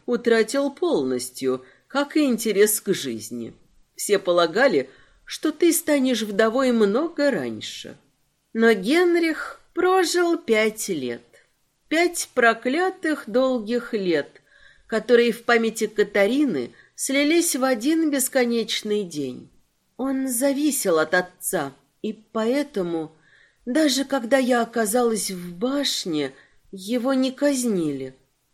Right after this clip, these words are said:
Катарина обняла себя, с трудом сдерживая дрожь.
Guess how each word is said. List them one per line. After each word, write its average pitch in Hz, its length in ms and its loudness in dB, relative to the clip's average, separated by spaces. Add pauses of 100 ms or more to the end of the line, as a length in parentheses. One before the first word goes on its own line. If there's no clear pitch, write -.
Катарина 349 600 4
обняла 302 500 4
себя, 139 460 0 (160)
с - 140 -10
трудом 262 440 0
сдерживая 226 680 2
дрожь. 160 540 -4